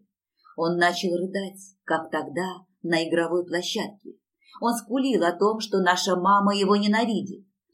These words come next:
«Ты ненавидишь меня! Ты ненавидишь меня! Ты ненавидишь меня! Не заставляй меня ехать!», повторял он снова и снова.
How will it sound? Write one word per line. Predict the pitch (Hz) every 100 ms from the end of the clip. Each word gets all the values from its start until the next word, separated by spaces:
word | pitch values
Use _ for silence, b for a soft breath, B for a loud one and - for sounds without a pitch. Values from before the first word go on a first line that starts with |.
| b b _
«Ты | 294
ненавидишь | 269 269 262 269 302 196 -
меня! | 175 170 - - _ b b _
Ты | 302 311
ненавидишь | 269 269 269 269 294 311 240 -
меня! | 202 202 - - - _ _ _
Ты | 285 285 277 262 -
ненавидишь | 185 254 233 226 226 269 240 247 196
меня! | 233 254 233 - - _ _
Не | 202 226
заставляй | 233 - 247 254 285 240
меня | 208 226 247
ехать!», | 208 240 190 - - - _ _ _
повторял | 190 190 175 175 165 -
он | 180
снова | - 196 190
и | 196
снова. | - 202 151 -